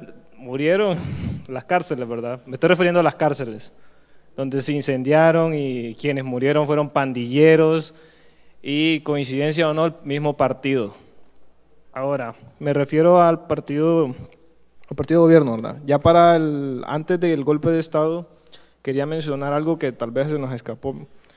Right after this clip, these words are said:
Cuando estábamos hablando sobre las políticas públicas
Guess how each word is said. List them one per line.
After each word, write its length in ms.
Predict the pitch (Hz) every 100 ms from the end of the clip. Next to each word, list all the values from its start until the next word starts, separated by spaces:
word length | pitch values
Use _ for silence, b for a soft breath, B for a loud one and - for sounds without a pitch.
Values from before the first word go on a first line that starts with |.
| b b b -
Cuando 180 | 135 127
estábamos 420 | 135 143 156 165
hablando 320 | 156 151 165
sobre 300 | 160 151 139
las 200 | 131 123
políticas 460 | - 127 123 139 -
públicas 680 | - 165 165 165 165 160